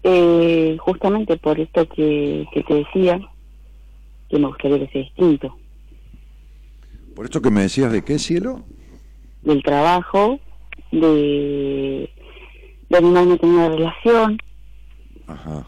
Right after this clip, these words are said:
Speaker 1: A eso.
Speaker 2: Ajá. ¿Y, y, y, y cuánto hace que trabajás de lo que trabajás?
Speaker 1: Eh, un año y medio, porque trabajaba en un comercio.
Speaker 2: Y
Speaker 1: Y
Speaker 2: cerró.
Speaker 1: ya no trabajé más.
Speaker 2: Cerró.
Speaker 1: Un año y medio que estoy trabajando así.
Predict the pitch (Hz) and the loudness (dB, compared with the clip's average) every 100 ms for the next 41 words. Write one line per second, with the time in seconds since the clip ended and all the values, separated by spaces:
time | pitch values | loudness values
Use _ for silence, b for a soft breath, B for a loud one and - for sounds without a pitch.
0 | - 151 156 - - - - - - - | -6 -2 -2 -4 -20 -20 -20 -20 -20 -20
1 | - - - - - - - - - - | -20 -20 -20 -20 -20 -20 -20 -20 -20 -20
2 | 71 67 67 - - - b b b b | -20 -20 -20 -20 -20 -20 b b b b
3 | b b b - - 113 107 87 - 117 | b b b -20 -16 -10 -10 -10 -12 -12
4 | - 117 - 107 104 - 101 151 160 165 | -10 -12 -12 -14 -12 -12 -8 -8 -6 -6
5 | - 113 87 82 76 - 85 85 87 71 | -6 -10 -10 -12 -12 -12 -14 -12 -12 -12
6 | 71 - 57 - 50 - - - - - | -16 -16 -18 -20 -20 -20 -20 -20 -20 -20
7 | - - - - - - - - - - | -20 -20 -20 -20 -20 -20 -20 -20 -20 -20
8 | - - - - - - - 180 180 170 | -20 -20 -20 -20 -20 -20 -4 2 4 4
9 | 170 185 185 180 170 160 147 143 147 - | 4 4 4 4 2 2 -2 -6 -10 -20
10 | - - 160 156 156 156 175 170 170 180 | -14 -6 -2 0 -2 -2 0 2 2 0
11 | 190 202 208 - 233 277 - b b b | -4 -6 -8 -6 -6 -6 -14 b b b
12 | b - - - - - 147 143 - 143 | b -20 -20 -20 -14 -10 -6 -2 -2 -4
13 | 147 143 151 151 160 170 - - 160 160 | -8 -10 -10 -10 -10 -10 -16 -12 -4 -2
14 | 156 156 160 160 160 - 156 165 165 170 | 0 0 0 0 -4 -12 -8 -8 -6 -4
15 | 170 165 190 202 | -4 -6 -10 -10